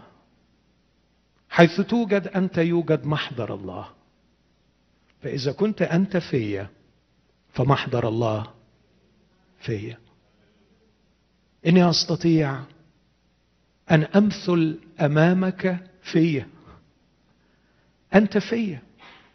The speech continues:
أأكدها بطريقة تاني، مش من يوحنا أربعتاشر، لكن من كورنثوس الأولى ستة وكورنثوس الثانية ستة.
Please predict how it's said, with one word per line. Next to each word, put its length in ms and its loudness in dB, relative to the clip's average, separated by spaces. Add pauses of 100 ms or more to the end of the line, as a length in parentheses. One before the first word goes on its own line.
(680)
أأكدها 460 0
بطريقة 380 -2
تاني، 400 4
مش 300 0
من 200 -4
يوحنا 360 0
أربعتاشر، 680 0
لكن 420 0 (260)
من 120 -2
كورنثوس 520 0
الأولى 340 0
ستة 320 -4
وكورنثوس 460 -4
الثانية 240 -4
ستة. 360 -4